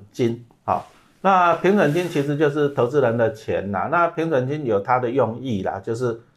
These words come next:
如果规模变大了啊，万一稀释，好，那那个股利，好，所以说要平准金来 balance 一下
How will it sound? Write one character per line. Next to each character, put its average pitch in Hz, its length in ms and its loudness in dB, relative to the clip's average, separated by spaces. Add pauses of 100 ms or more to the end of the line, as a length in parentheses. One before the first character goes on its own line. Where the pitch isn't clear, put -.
(120)
如 135 120 2
果 123 140 6
规 147 220 2
模 127 160 0
变 110 340 0
大 107 240 2
了 101 160 -2
啊， 120 140 0
万 120 200 -2
一 120 120 -8
稀 135 340 -8
释， 135 380 -4 (380)
好， 95 200 -2
那 123 200 0
那 123 160 -2
个 104 320 0
股 98 260 -6
利， 110 260 -6 (120)
好， 95 180 -10
所 117 140 0
以 110 40 4
说 117 240 0 (280)
要 123 200 2
平 147 420 -2
准 95 300 0
金 113 240 -4
来 101 200 -2 (120)
balance 110 440 0
一 101 140 -8
下 107 240 -2